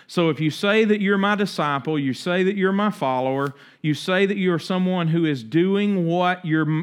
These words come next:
your teacher instructs you to do. Now, how many of you, yeah, how many of you have kids? I don't care how old they are. All right, see, see, this is always, kids are always great examples. I, I like using kids for, for sermons.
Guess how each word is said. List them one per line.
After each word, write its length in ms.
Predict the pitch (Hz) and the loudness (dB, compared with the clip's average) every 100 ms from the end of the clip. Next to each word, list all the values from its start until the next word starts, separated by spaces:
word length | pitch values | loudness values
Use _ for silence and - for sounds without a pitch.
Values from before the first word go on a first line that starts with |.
| 160 | -2
your 140 | 147 | -4
teacher 640 | - - 233 233 - 214 180 | -4 -2 0 0 0 -2 0
instructs 560 | 156 - 185 196 - | -2 -2 -2 -2 -4
you 80 | 196 | -4
to 100 | 233 | -2
do. 460 | 156 117 120 165 165 _ _ _ _ _ _ _ _ _ - | 0 0 2 0 -6 _ _ _ _ _ _ _ _ _ -2
Now, 120 | 180 | 0
how 180 | 233 294 | 0 -2
many 220 | 190 151 | -2 -2
of 100 | 127 | -2
you, 280 | 135 127 127 | 0 -2 -4
yeah, 200 | 131 127 - 90 - _ | -8 -8 -10 -20 -20 _
how 100 | 147 | -6
many 160 | 175 196 | -4 -2
of 80 | 160 | -2
you 100 | 156 | -2
have 120 | 151 | -4
kids? 400 | 135 92 82 - _ _ _ _ 135 | -6 -6 -8 -20 _ _ _ _ -8
I 20 | |
don't 120 | 156 | -4
care 140 | 151 143 | -2 0
how 160 | 151 | 0
old 100 | 165 | -2
they 80 | 160 | -4
are. 160 | 101 82 - | -6 -8 -10
All 80 | 113 | -6
right, 160 | 120 - | -6 -6
see, 340 | - 107 107 104 | -6 -4 -4 -6
see, 320 | 120 110 110 - | -6 -4 -6 -8
this 160 | 175 | -6
is 60 | 196 | -4
always, 240 | 117 92 - _ - | -2 -4 -8 _ -6
kids 260 | 240 170 | -4 -2
are 80 | 127 | -2
always 260 | 123 113 101 | 0 -2 -2
great 220 | 113 110 | -2 -4
examples. 500 | 92 110 92 - 90 | -6 -8 -8 -10 -12
I, 140 | 131 - - _ | -10 -12 -16 _
I 60 | 156 | -6
like 180 | 147 120 | -4 -4
using 320 | 127 104 95 | -4 -4 -6
kids 360 | 127 113 101 87 | -4 -2 -2 -6
for, 280 | 95 87 - _ _ _ _ | -12 -12 -14 _ _ _ _
for 120 | 107 | -12
sermons. 580 | 92 117 117 98 87 - | -10 -6 -4 -4 -8 -14